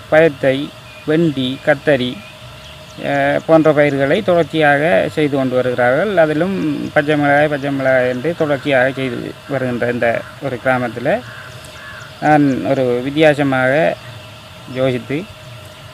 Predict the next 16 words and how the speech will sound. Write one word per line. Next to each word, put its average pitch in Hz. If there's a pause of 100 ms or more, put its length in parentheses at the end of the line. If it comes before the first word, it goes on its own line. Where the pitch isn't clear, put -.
(340)
ஆ, 123 (920)
மலைநாட்டில் 185 (840)
செய்யக்கூடிய 139 (280)
இந்த 123 (260)
பீட்ரூட் 190 (880)
பயிரினை, 139 (880)
ஆ, 123 (1000)
நான் 135
சென்ற 139
வருடம் 131 (380)
இந்த 123
கழுதாவளையில் 123
செய்வதற்கு 117
ஆரம்பித்தேன். 113 (1000)
ஆ, 120
இப்போது 131